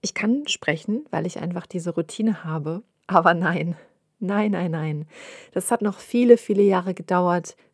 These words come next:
bis ich wirklich so weit war, dass ich mich Sprecherin nennen konnte. Es ist wirklich ein langer Weg, es ist sehr viel Übung, dazu gehört sehr viel Erfahrung. Und auch heute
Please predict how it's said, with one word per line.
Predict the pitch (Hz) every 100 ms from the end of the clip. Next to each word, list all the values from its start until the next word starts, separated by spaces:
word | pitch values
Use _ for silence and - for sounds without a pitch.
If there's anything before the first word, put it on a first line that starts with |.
| -
bis | 208 -
ich | 190 -
wirklich | 180 - 175 -
so | - 170
weit | 175 175
war, | 175 165 165
dass | - 165
ich | 165 -
mich | 165 156 - _ _
Sprecherin | - - 190 202 175 156 151 -
nennen | 160 151 151
konnte. | - 139 160 - - - - -
Es | 170
ist | 160 190
wirklich | 190 185
ein | - 170
langer | 165 170 180 185
Weg, | 165 175 180
es | 170 -
ist | -
sehr | 165 151
viel | - 175
Übung, | 180 165 175 165 - _ _
dazu | - 175 -
gehört | 165 185 170
sehr | - 175
viel | -
Erfahrung. | - 165 - 165 156 156 156 - - - -
Und | -
auch | 185 -
heute | 196 190 175 165 -